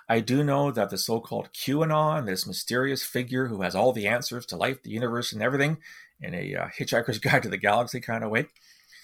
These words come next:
could be seen as an ideology to some. Some have argued that in that way.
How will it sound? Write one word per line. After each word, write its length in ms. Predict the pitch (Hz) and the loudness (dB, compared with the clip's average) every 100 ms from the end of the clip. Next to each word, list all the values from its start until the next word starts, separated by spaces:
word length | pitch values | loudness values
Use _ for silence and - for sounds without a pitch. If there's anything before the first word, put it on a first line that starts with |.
| - _ _ _ - | -20 _ _ _ -8
could 260 | - 165 | 0 2
be 100 | 226 | 2
seen 320 | 220 - 214 220 | 0 0 0 -2
as 120 | 202 | -2
an 100 | 196 | 0
ideology 580 | 196 185 175 175 175 175 | 0 0 0 0 0 -2
to 100 | 170 | -4
some. 240 | - 196 | -4 -4
Some 200 | - 117 | -4 -4
have 160 | 110 95 | -2 -2
argued 440 | 110 143 170 - | -2 -2 -6 -6
that 120 | - - | -10 -6
in 120 | 131 | -4
that 200 | 139 147 | -2 -2
way. 220 | 135 170 | -2 -4